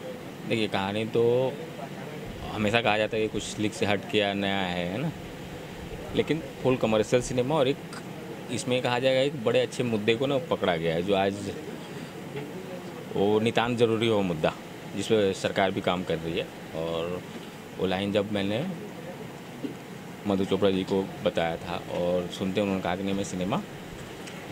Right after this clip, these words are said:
बनाऊंगी, और उसी मुद्दे को लेके बहुत अच्छे ढंग से commercial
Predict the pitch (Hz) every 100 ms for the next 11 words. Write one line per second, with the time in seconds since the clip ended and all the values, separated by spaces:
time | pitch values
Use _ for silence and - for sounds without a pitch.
0 | - - 92 92 98 101 95 - - -
1 | - - - 85 104 127 - - - -
2 | - - 123 113 139 120 110 120 107 101
3 | 165 160 - - - 156 151 151 110 -
4 | 127 117 123 120 110 101 - 123